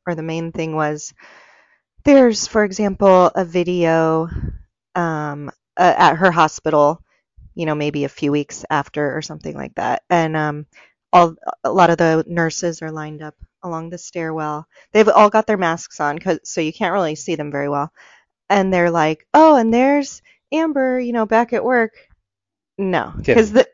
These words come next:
Speaker 1: I mean, Tiffany. Okay, right.
Speaker 2: 'Cause Amber's her friend.
Speaker 1: <laughs> Amber is her friend,
Speaker 2: Who
Speaker 1: and
Speaker 2: looks a
Speaker 1: so
Speaker 2: lot like her, except for a few little features that are different.
Speaker 1: Yeah, so that was my Freudian slip, because
Speaker 2: Because it was
Speaker 1: the guy
Speaker 2: Amber.
Speaker 1: points out, "This is her friend Amber," and, you know,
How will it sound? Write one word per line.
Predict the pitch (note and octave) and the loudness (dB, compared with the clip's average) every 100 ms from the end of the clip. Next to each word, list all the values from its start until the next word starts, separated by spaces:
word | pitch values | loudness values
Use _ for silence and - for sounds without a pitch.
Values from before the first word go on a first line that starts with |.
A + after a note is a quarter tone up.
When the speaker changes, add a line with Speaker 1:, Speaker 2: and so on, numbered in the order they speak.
| - | 4
Speaker 1:
I | C#4 | 4
mean, | A#3 F3 | 2 -2
Tiffany. | E4+ D4 G3 A#2+ | -2 0 0 2
Okay, | A#3 G3 | 4 4
right. | E3+ E3 - | 4 4 2
Speaker 2:
'Cause | A2 | 2
Amber's | B2+ B2 G#2+ | 2 2 -2
her | G2 | -6
friend. | G#2+ F#2 - | -6 -2 0
Speaker 1:
<laughs> | |
Amber | A#3+ C#4 D4+ | 2 4 6
is | A3+ A3 | 6 6
her | G#3+ F#3+ | 2 2
friend, | D#4+ A#3 D3 C#3+ | 2 2 2 0
Speaker 2:
Who | |
Speaker 1:
and | A2 G3 | 2 0
Speaker 2:
looks | G3+ | -2
a | G2 | 0
Speaker 1:
so | G#3+ F#3+ E3+ | 6 6 6
Speaker 2:
lot | F#3+ - G#2+ | 2 -6 -12
like | A#2 B2 | -12 -12
her, | - - - | -14 -16 -14
except | - - - | -12 -12 -10
for | G#2 | -12
a | G2 | -12
few | - E3+ | -12 -10
little | F3 D#3 | -10 -14
features | B2+ B2+ B2 G2 F#2+ | -14 -16 -14 -16 -18
that | F2 | -20
are | E2 | -20
different. | C#2+ - _ _ | -20 -20 _ _
Speaker 1:
Yeah, | A3+ G#3 D3 | 6 6 8
so | - | 6
that | A3 C4+ | 6 8
was | A#3+ | 6
my | A3 | 4
Freudian | G#3 F#3+ E3 | 4 4 0
slip, | - A3+ - - - _ _ | 2 4 4 0 -18 _ _
because | G#3+ - - D#3+ - _ _ _ - | -4 2 2 2 -14 _ _ _ -16
Speaker 2:
Because | A2 B2 | -8 -6
it | G#2 | 0
was | B2 G#3 | 6 8
Speaker 1:
the | A#3+ | 10
guy | B3+ A#3+ | 10 8
Speaker 2:
Amber. | A#3 | 8
Speaker 1:
points | A3+ G#3+ | 2 6
out, | A#3 F#3 - _ _ | 8 8 6 _ _
"This | F#3+ G#3 B3 | -2 0 2
is | C4 A3 | 0 2
her | G#3 | 0
friend | - G3 E3 | 4 2 2
Amber," | - G3+ G#3 F3 C3+ | 2 2 6 6 6
and, | D#3 F3+ | 4 2
you | G#3 | 2
know, | D#3 | 2